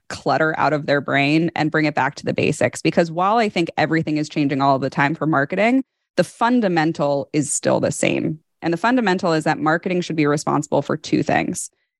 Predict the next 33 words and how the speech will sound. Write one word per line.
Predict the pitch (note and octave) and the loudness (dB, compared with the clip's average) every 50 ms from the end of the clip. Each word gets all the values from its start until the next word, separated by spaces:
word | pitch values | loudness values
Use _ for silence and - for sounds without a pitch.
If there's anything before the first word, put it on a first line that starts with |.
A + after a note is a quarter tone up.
| _ _ | _ _
saturation | - - F#3+ E3+ F#3+ - - A3+ A3 A#3+ - - B3 | -4 0 2 2 2 2 0 -2 -2 -2 -2 -2 -4
of | A#3 - | -4 -4
channels. | - - D#3 D3+ C#3 C#3+ C#3 C#3+ D3+ F3 - | -2 0 2 2 2 2 0 -2 -2 -2 -2
And | D#3 D#3 | -2 -2
so | - E3 D#3 D3+ D3 D3 D3 - | 0 0 2 2 2 0 -2 -2
that | - E3+ E3+ E3 | 0 2 2 2
means | F#3 F#3 F3 E3+ | 2 0 0 0
you're | E3+ D#3 D#3+ | -2 -4 -4
hijacking | - - F3+ F3+ F#3 F#3 F3 E3 - E3 D#3 D#3 | -4 -2 -2 0 0 0 0 -2 0 -2 -2 0
frequency | - E3+ E3 - F3+ F3 - F3+ F3 | 0 0 0 2 0 0 0 0 0
and | D#3+ D#3 | 0 2
recency | D3+ D3+ D3+ - D#3+ D#3+ - D#3 | 0 0 0 0 -2 -2 -2 -2
bias | D3 C3+ C3+ C3+ C3+ C#3+ - - | 0 0 2 2 2 0 -2 -4
to | - C#3+ | -6 -4
stay | - - D3+ C#3+ | 0 2 2 2
top | C#3 - - E3 D#3 D3+ - | 0 0 0 0 2 2 0
of | D3+ D3+ | -2 -2
mind | D#3 D3 C3+ C3+ C3+ | 0 0 2 2 0
with | B2+ C#3 | 0 0
your | C#3 C#3+ | -2 0
target | - - C3+ - E2 | 2 2 2 2 2
audience. | D#2+ E2 - E2+ - - - | 2 2 2 0 -2 -4 -4
We're | - D#3+ | -6 -4
not | F3+ F#3+ G#3 A3+ B3 B3+ | 0 2 2 2 2 0
even | B3 A3 A3 A3 A3 G#3+ G#3 G3 - - | -2 -2 -2 -2 -2 -2 -2 -4 -4 -2
converting | - G3+ E3+ D3+ B2+ B2 A#2 - | 0 2 2 2 2 2 0 -2
yet. | - D#2 - - - - | -2 -2 -2 -4 -4 -2
We're | E3 E3+ | -2 -2
just | D#3+ E3+ F3+ E3+ - - | 0 0 0 -2 -2 -2
literally, | D3 E3+ F3+ F3+ F3+ F3 E3+ E3+ E3 D3+ - _ - | 0 0 2 2 2 2 2 0 0 -2 -4 _ -4
part | - - F#3 G3 | 0 2 2 2
of | G3 F#3+ | 0 0
marketing | F3 E3+ D#3+ - E3+ D#3 D3+ D3 C#3+ D3 D#3 | 0 0 0 0 0 0 0 0 0 -2 -4